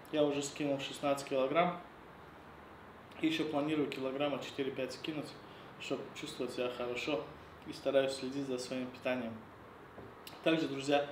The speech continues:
и вы следите за своим питанием. А с Food.ru вам будет намного проще следить за своим правильным питанием, друзья. Так что подписывайтесь на канал, оставляйте лайки и комментарии, повторяюсь. И всего вам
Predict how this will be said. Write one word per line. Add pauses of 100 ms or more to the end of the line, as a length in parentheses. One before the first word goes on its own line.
(160)
и
вы
следите
за
своим
питанием. (720)
А
с
Food.ru (280)
вам
будет (380)
намного
проще
следить
за
своим
правильным
питанием,
друзья. (1300)
Так
что (500)
подписывайтесь
на
канал,
оставляйте
лайки
и
комментарии,
повторяюсь. (460)
И (320)
всего
вам